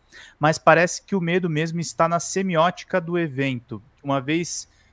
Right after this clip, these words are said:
visto a Mônica Tebet, Cebolinha Ferreira, Magali Liberal, Cascão Gayer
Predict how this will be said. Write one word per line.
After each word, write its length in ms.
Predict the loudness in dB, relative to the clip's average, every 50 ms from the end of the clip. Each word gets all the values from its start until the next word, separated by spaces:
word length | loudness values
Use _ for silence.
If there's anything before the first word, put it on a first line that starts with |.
| _ _ -6
visto 280 | -4 -4 -4 0 2
a 60 | 2 2
Mônica 400 | 2 2 0 0 0 -2 -4 -2
Tebet, 560 | 0 2 2 2 2 -2 -6 -8 -10 -12 -8
Cebolinha 640 | -4 -2 -2 0 0 0 0 0 -2 -2 -4 -4 -4
Ferreira, 640 | -2 -2 -2 0 0 0 0 0 2 2 2 2
Magali 500 | 0 0 0 0 0 2 0 0 0 -2
Liberal, 640 | -4 -4 -4 -2 0 0 2 4 4 4 4 4 0
Cascão 640 | -2 _ -2 -2 -2 -2 -6 -8 -4 -4 -4 -2 0
Gayer 500 | 2 4 4 4 4 2 0 -2 -4